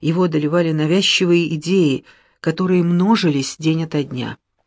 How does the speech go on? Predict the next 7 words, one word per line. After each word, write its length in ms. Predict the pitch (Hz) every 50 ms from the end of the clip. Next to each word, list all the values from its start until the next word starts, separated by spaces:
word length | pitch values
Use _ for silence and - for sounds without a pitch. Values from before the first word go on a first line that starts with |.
| _ _ _ _ _ _ _ _ _ _ _ _ _ _ _ _ _ _ _ _ _
"Стоило 460 | - - - - 226 226 220 202 196
мне 220 | 185 190 196 202 202
отделаться 560 | 190 165 185 214 202 196 185 185 - 196 190
от 140 | 185 185 190
одной 320 | 185 165 185 202 208 196
навязчивой 720 | 175 165 160 170 170 170 170 - - 185 165 170 165 165
идеи, 420 | 165 143 156 180 190 202 208 208